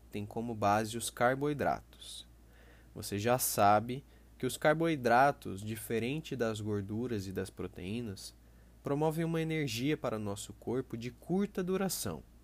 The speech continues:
Assim, quando comemos carboidratos, sentimos menos saciedade. Dessa forma, precisamos comer mais para termos mais energia.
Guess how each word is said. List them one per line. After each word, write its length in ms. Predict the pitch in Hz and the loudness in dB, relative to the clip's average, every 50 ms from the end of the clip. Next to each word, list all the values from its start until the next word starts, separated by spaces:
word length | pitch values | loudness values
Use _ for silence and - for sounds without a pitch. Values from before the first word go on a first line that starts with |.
| - - - - - - - - - - - - | -20 -20 -20 -20 -20 -20 -20 -20 -20 -20 -4 0
Assim, 560 | 131 151 160 - - - - 143 160 170 135 - - - - - - - - - - - - | 0 0 0 0 -4 -6 -4 -4 -6 -6 -8 -10 -14 -20 -20 -20 -20 -20 -20 -20 -8 -2 0
quando 240 | 156 190 202 196 | 0 2 2 0
comemos 560 | 196 - - 160 127 117 110 107 98 98 98 - | -2 0 0 0 2 2 0 0 -2 -4 -6 -8
carboidratos, 1080 | - - 95 85 98 85 82 85 92 110 120 123 127 - - 127 - - - - - - - - - - - - | -6 -6 -6 -4 -4 -4 -4 0 4 6 6 6 4 0 -8 -16 -14 -14 -14 -14 -16 -18 -20 -20 -20 -20 -20 -18
sentimos 680 | - - - 131 127 - - 147 151 151 147 135 113 | -12 -10 -8 -8 -8 -6 -6 -4 -4 -2 -2 -2 -2
menos 540 | 113 110 117 131 151 180 190 196 202 196 - | -2 -2 0 0 0 2 0 0 0 -2 -2
saciedade. 920 | - - 165 160 - - 180 175 170 147 120 107 104 101 - - - - - - - - - - - - - - - | -2 -2 -2 -2 -2 -2 -2 0 4 4 4 4 4 0 -6 -12 -20 -20 -20 -20 -20 -20 -20 -20 -20 -20 -20 -10 -2
Dessa 340 | 107 104 101 104 - - 131 | 0 0 0 0 -2 -6 -8
forma, 500 | - - - 113 113 117 120 135 143 151 - - - - - - - - - - | -6 -4 0 0 0 0 -2 -6 -10 -12 -16 -20 -20 -20 -20 -20 -20 -20 -20 -8
precisamos 640 | - 143 139 - - 143 127 131 127 127 131 - - | -6 -4 -4 -4 -4 -4 -4 -4 -4 -4 -6 -8 -6
comer 360 | - 147 135 131 131 135 147 | -6 -6 -4 -2 -2 -4 -2
mais 680 | 156 156 147 123 113 110 110 117 120 120 - - - - - - - - - | -4 -2 -2 -2 0 0 -2 -2 -4 -8 -10 -12 -14 -16 -20 -20 -20 -18 -4
para 200 | - 117 123 120 | 0 0 0 0
termos 400 | 120 - 131 127 131 131 123 113 | 0 -2 -4 -2 -4 -4 -4 -4
mais 420 | 110 110 113 117 123 135 139 127 127 | -2 0 0 2 2 2 0 0 -2
energia. 560 | 135 135 143 147 165 151 120 101 87 85 | -4 -4 -4 -4 -4 -4 -4 -6 -8 -8